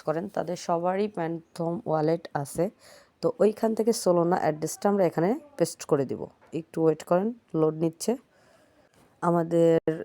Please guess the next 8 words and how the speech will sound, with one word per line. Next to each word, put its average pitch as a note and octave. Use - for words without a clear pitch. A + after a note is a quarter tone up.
Phantom E3+
ওয়ালেটে E3
আমরা D#3
চলে D#3
আইছি। D#3+
তো G#3
আমরা D#3
কোন G#3